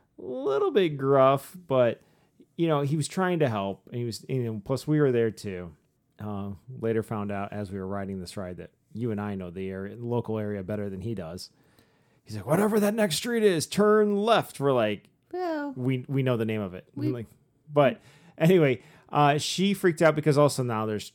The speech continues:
Speaker 1: more traffic to deal with, and you got her, your dad or your mom, depending on what point of the ride we were in, behind you telling you to shift, and in remembering which way to shift and feeling self-conscious because you're falling behind and you're by far the youngest person on the ride that night.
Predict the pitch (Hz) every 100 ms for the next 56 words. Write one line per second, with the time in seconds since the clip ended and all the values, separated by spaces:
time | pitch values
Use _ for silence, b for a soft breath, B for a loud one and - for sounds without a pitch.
0 | - 113 127 - 247 254 202 - 139 143
1 | 127 120 104 - - 120 117 117 120 113
2 | _ 104 120 143 127 120 151 156 160 156
3 | 156 180 190 175 135 139 135 127 - 131
4 | 120 117 123 127 117 113 113 110 107 113
5 | 131 120 117 120 123 127 - 202 180 -
6 | 120 110 107 113 120 131 135 135 120 139
7 | - 185 214 190 156 - 151 120 - 117
8 | 113 113 104 - 139 131 123 131 - 170
9 | 180 165 147 131 120 117 117 120 120 120
10 | 123 170 165 131 123 110 110 113 - 131
11 | 131 120 120 123 143 165 156 - 131 127
12 | 120 120 143 180 151 127 - 110 101